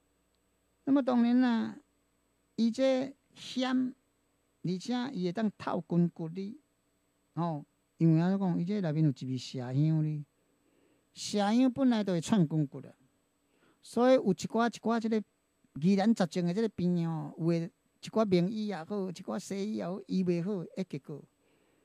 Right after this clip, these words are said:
伊落这味麝香，掺其他的这个药物，啊，落去的时阵啊，吼，呃，落去食也好啦，吼，抑是讲的时阵安尼啊，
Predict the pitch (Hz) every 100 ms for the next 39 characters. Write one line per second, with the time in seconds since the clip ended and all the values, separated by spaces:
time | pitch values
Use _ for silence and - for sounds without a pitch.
0 | _ _ _ 247 240 226 214 208 262 254
1 | 185 202 190 214 240 240 330 _ _ _
2 | - 202 214 196 196 202 240 214 226 233
3 | 185 185 226 254 - - 196 190 226 226
4 | 202 196 202 208 214 277 - 208 214 202
5 | _ _ _ _ - 175 175 180 - 170
6 | 180 214 - - 240 226 185 170 226 196
7 | 196 190 - - - - 156 156 247 220
8 | 160 180 220 208 165 185 180 175 175